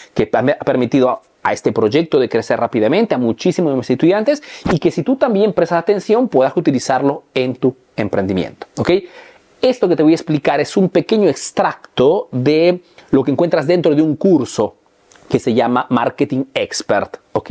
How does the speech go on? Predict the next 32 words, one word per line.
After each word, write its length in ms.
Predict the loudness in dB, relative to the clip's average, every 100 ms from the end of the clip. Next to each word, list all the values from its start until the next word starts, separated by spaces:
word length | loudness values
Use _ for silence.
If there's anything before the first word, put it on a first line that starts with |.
| 2
Lo 80 | 2
encuentras 380 | 2 -2 -2 -2
en 60 |
nuestro 200 | -2 -4
sitio 280 | -2 0 2
web, 320 | 2 2 -2 -12 -20 -8 0
w 120 | 2
w 380 | 2 2 2 4
w 280 | 4 4
punto 480 | 4 2 2 -2 _ -6
emprendedor 520 | -4 -2 2 4 4
eficaz 520 | 2 -2 -4 -2 -2
punto 560 | -6 -2 0 0 -2 -2
info. 360 | -4 -4 -2 -2
Ahí 80 | 0
encuentras 280 | -2 -2
los 80 | 0
detalles 500 | 0 0 0 0 -2 -8 -14 -2
de 100 | -2
este 220 | 0 -4
curso 320 | -2 -4 -2
Marketing 440 | -2 -2 -4 -4 -4
Expert. 320 | -6 -10 0
Pero 140 | 0
te 80 | 2
lo 80 | 2
muestro 300 | 2 0 0
rápidamente 720 | 0 0 0 -2 0 -2 -4 -20 _
en 140 | 0 0
esta 220 | -2 -2
pequeña 320 | 0 0 0
lección. 440 | -2 -4 -4 -4